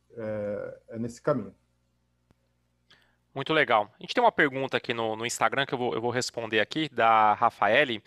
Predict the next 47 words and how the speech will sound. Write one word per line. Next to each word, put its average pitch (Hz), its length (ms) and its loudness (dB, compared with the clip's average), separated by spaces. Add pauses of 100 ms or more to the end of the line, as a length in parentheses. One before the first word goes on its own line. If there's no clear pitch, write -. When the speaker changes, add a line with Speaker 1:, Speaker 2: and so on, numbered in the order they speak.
(360)
Speaker 2:
que - 80 -14
inclusive 120 280 -2
ela 139 100 4
falou 131 220 -2
que - 60 -4
ela 127 100 4
foi - 180 0
aluna 123 200 0
aqui - 140 -6
do 120 120 -10
cepro. 120 520 0 (120)
Muito - 160 -18
bacana, 127 360 2
Rafaele. 110 480 0
Obrigado 120 320 0
por - 140 -10
nos 123 140 -4
assistir. 143 500 -2 (480)
Você - 160 -2
perguntou 143 400 0
sobre 139 680 2
a, 113 160 2
a 117 280 4
área 131 180 6
de 117 140 -4
formação 117 440 0
na 127 100 2
área 120 120 0
de 113 100 -10
técnico 127 400 -4
informático, 117 640 -2
faculdade 120 460 0
de 113 80 -6
T 107 120 -4
I, 120 200 -4
o 113 40 -6
que - 120 -14
fazer 117 300 0
primeiro, 127 440 2
né? 120 100 2
O, 127 100 4
o - 300 -20
que - 120 -20
que - 80 -20
dá 107 100 -2
mais 113 220 -2
retorno. 139 440 -2